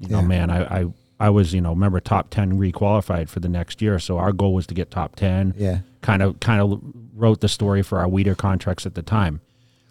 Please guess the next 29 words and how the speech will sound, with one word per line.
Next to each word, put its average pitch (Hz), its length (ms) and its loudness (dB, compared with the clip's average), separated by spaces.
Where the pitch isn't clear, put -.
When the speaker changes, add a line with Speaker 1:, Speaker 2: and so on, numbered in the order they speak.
Speaker 2:
Yeah. - 180 -10
Speaker 1:
We 147 100 4
have 170 140 4
a 156 60 6
new 147 200 8
guy 107 480 2
that 98 160 -2
we've 101 180 2
both 101 280 2
witnessed 92 560 -2
in 87 120 -2
person, 85 440 -4
Michael. 90 420 -2
We 95 180 0
call 113 220 4
him 107 100 6
Crizzo. 87 460 0
That's 92 200 -2
not 98 200 0
his 90 160 0
actual 92 340 -2
name, 85 500 -2
right? 85 240 -4
Right, 90 260 -4
but 82 220 -6
Speaker 2:
I 107 80 -4
think 170 200 4
it's 123 200 2
Crizzo. 107 720 2